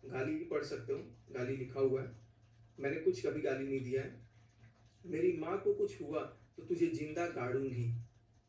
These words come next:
पहली बात कि कमेंट अपने भाई के खिलाफ मैडम ने खुद करवाया, और कमेंट करवाने के बाद, कमेंट करवाने के बाद ये खुद मेरे को बोल रही हैं कि मेरी माँ को कुछ हुआ, को-, ये community देख के, वो शायद community देख के उसी ने तीन बार phone की थी,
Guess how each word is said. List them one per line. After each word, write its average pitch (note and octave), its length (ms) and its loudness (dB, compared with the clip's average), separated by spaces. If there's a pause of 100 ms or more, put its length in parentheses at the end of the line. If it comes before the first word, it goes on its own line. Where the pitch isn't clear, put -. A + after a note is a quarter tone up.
(220)
पहली - 280 2
बात - 320 -6
कि G3+ 80 -6
कमेंट F#3+ 400 0
अपने F#3+ 260 0
भाई D#3 240 -2
के F3+ 160 0
खिलाफ - 420 -6 (280)
मैडम C3+ 240 -2
ने F3+ 80 0
खुद - 280 8
करवाया, A#2 600 0 (320)
और D3+ 140 -6
कमेंट G3 360 2
करवाने E3+ 360 0
के E3 160 -4
बाद, C3 520 -4 (300)
कमेंट F3+ 340 0
करवाने C#3+ 380 0
के D3 120 -2
बाद C#3 440 -4
ये D3+ 100 -8
खुद F#3+ 240 4
मेरे D#3 200 0
को - 160 0
बोल C#3 180 2
रही C3 220 2
हैं D3+ 260 -6 (480)
कि E3 480 -2
मेरी D3+ 200 0
माँ D#3+ 220 -2
को F#3+ 100 4
कुछ E3 260 -4
हुआ, D#3 240 -6
को-, - 180 -6
ये D3+ 160 -2
community D#3+ 480 -2
देख C3 240 0
के, - 80 -2
वो - 380 -10
शायद E3 280 -2
community E3 400 0
देख D#3+ 180 -4
के E3+ 60 -2
उसी F3 200 -4
ने E3+ 60 -2
तीन E3+ 240 0
बार E3+ 100 -2
phone F#3+ 240 0
की F3 140 -6
थी, - 240 -6